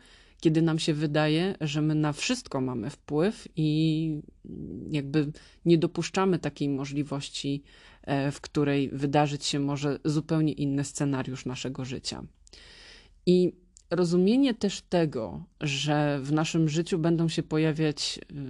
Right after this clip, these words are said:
najróżniejsze sytuacje, które wytrącą nam ster z rąk, czasami wybiją nam kierownicę, e, i zatrzyma się nam nasze auto, które prowadzimy, to metaforyczne auto naszego życia,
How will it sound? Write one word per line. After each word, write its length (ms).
najróżniejsze 760
sytuacje, 880
które 320
wytrącą 640
nam 300
ster 420
z 100
rąk, 460
czasami 680
wybiją 520
nam 180
kierownicę, 920
e, 340
i 560
zatrzyma 480
się 140
nam 240
nasze 340
auto, 400
które 320
prowadzimy, 800
to 120
metaforyczne 800
auto 420
naszego 400
życia, 440